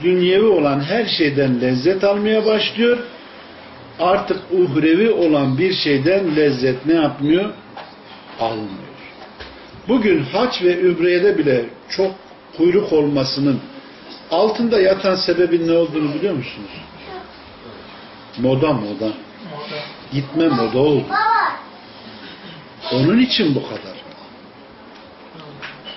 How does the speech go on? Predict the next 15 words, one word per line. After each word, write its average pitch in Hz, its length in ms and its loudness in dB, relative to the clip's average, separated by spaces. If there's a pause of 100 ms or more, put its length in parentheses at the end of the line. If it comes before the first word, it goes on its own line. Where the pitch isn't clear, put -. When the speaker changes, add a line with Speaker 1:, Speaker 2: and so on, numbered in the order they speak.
(160)
Speaker 1:
Hele 214 240 2
hele 180 320 2
ümreye 175 600 2 (600)
falan 220 240 4
sanatçı 233 560 -2
topluluğu 208 560 2
gitmiş. 175 680 -6 (1160)
Hepsi 170 380 -2
hurra. 139 600 2 (1160)
Falanlar 240 580 2
gitmiş. 220 680 0 (520)
Ya 196 180 4
ak 202 380 0
Parti 202 300 2
iktidardaymış. 180 840 0